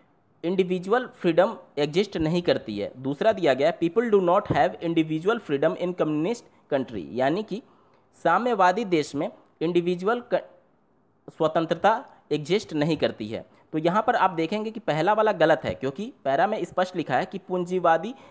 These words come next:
देशों में कुछ हद तक इंडिविजुअल स्वतंत्रता होती है, लेकिन साम्यवादी में बिल्कुल भी इंडिविजुअल फ्रीडम नहीं होती है, यानी कि पहला ऑप्शन गलत है और दूसरा सही है। यहाँ पर आप देखिए, पहला ऑप्शन जो लिखा गया है, "A is false, B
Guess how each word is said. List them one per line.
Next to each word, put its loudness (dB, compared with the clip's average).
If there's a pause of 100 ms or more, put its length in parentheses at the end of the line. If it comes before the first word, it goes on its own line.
(120)
देशों 0
में -4
कुछ -8
हद 4
तक 0 (400)
इंडिविजुअल 2
स्वतंत्रता 0
होती 0
है, -6 (180)
लेकिन 2
साम्यवादी 2
में -2 (360)
बिल्कुल -2
भी -2
इंडिविजुअल 0 (300)
फ्रीडम 2
नहीं 0
होती 0
है, -2
यानी 0
कि -8
पहला 2
ऑप्शन 0
गलत 2
है 0
और -2
दूसरा -2
सही -2
है। -8 (280)
यहाँ 0
पर 2
आप 4
देखिए, -2 (320)
पहला 2
ऑप्शन 0
जो -4
लिखा -2
गया 0
है, -8
"A 2
is -8 (160)
false, -2
B -4